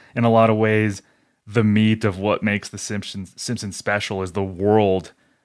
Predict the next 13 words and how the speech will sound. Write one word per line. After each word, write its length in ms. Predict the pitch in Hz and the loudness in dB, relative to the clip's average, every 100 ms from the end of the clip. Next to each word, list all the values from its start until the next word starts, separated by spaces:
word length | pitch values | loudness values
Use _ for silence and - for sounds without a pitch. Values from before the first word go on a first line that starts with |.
| - | -4
that 180 | 98 - | -2 0
Matt 300 | 101 92 - | 0 -2 -4
Groening 540 | 107 98 101 95 95 | -4 -2 0 -2 -4
and 140 | 92 | -6
James 300 | 87 101 87 | -6 -6 -6
Brooks, 240 | 87 95 - | -6 -8 -8
like, 180 | 87 - _ | -14 -16 _
built, 460 | 104 110 87 85 - | 2 4 4 -2 -8
and 140 | 95 | -6
all 120 | 92 90 | -4 -4
those 280 | 92 87 - _ | -6 -8 -14 _
talented 420 | - 104 95 92 85 | -16 -12 -12 -12 -2
writers. 580 | 95 95 90 87 85 | 2 2 2 -2 -6